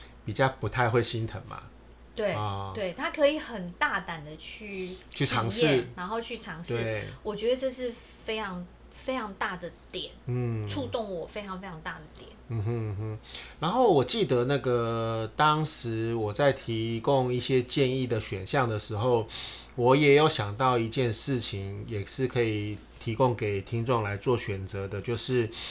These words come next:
Speaker 1: 呃，正常来说，我们车子会有分尺寸，那不同的尺寸会对应给不同的身高、手长的人去做骑乘。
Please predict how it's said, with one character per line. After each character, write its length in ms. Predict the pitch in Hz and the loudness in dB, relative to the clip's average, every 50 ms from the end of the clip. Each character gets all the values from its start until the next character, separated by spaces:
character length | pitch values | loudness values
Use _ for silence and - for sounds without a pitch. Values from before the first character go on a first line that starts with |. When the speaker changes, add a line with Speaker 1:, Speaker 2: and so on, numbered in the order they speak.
| - - - - - - - - | -10 -10 -12 -14 -16 -16 -10 -6
Speaker 1:
呃， 800 | 131 127 120 120 120 117 117 117 113 113 113 113 117 120 120 117 - - - - - | -2 0 0 2 2 2 2 2 2 2 2 0 0 -2 -4 -6 -10 -16 -20 -12 6
正 200 | - 233 220 160 | 8 10 10 10
常 200 | - 131 113 113 | 8 4 2 2
来 200 | 110 113 113 107 | 2 0 0 0
说， 220 | - - 127 131 | 2 2 4 4
我 120 | 127 117 104 | 4 4 2
们 220 | 101 104 104 101 | 0 -2 -2 -4
车 240 | - - 131 127 123 | -2 2 4 4 4
子 180 | - 117 110 | 4 0 -2
会 160 | 101 - 139 123 | -2 2 2 2
有 80 | 104 92 | 2 0
分 200 | - 113 107 107 | -2 -4 -4 -4
尺 160 | - - 98 | -6 -8 -10
寸， 320 | 92 - - 113 104 98 - - - - - - - - - | -12 -8 -8 -8 -8 -8 -10 -16 -20 -20 -20 -20 -20 -6 -2
那 120 | 135 131 | -2 -2
不 180 | 131 - 175 156 | 2 2 2 0
同 240 | - - 113 107 110 | 2 0 -2 -2 -2
的 80 | 110 | -2
尺 220 | 107 - - 107 98 | -2 -4 -4 -6 -2
寸 240 | - 143 131 123 117 | 0 2 2 4 4
会 120 | 135 131 | 4 4
对 320 | 123 127 139 131 123 123 | 4 4 4 4 4 4
应 260 | 120 123 120 117 113 107 - | 4 2 0 -2 -4 -6 -6
给 180 | - 107 95 92 | -6 -6 -6 -4
不 140 | - - 131 | -2 -2 -2
同 240 | - 104 104 104 | -2 -2 -2 -2
的 220 | 107 113 110 107 107 | -2 0 0 0 0
身 280 | - - 123 120 120 | 0 0 0 0 2
高、 240 | 113 123 113 117 113 101 | 2 2 2 2 2 0
手 180 | - 110 98 | -2 -2 -4
长 220 | 92 - 101 104 107 | -4 -4 -6 -4 -2
的 120 | 110 107 | -2 -2
人 260 | 101 98 98 98 98 | -2 -4 -6 -6 -8
去 240 | - - 135 123 113 | -6 -4 -2 -2 0
做 180 | - 131 117 107 | 2 0 0 2
骑 240 | - - - 101 | 0 -4 -6 -8
乘。 280 | 92 - - 120 107 95 | -6 -4 -4 -4 -4 -4